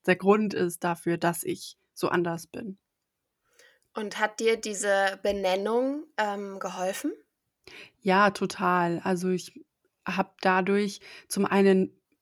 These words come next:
Speaker 1: irgendwie den Grund gehabt und dieser Grund alleine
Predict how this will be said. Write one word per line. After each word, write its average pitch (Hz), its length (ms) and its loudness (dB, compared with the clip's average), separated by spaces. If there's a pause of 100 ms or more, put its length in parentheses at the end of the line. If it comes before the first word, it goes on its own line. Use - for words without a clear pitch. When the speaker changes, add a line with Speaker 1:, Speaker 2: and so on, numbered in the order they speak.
(280)
Speaker 1:
irgendwie 202 580 0 (140)
den 196 100 6
Grund 302 380 6
gehabt - 680 0 (140)
und 220 340 0
dieser 208 240 2
Grund 277 400 6
alleine 254 640 2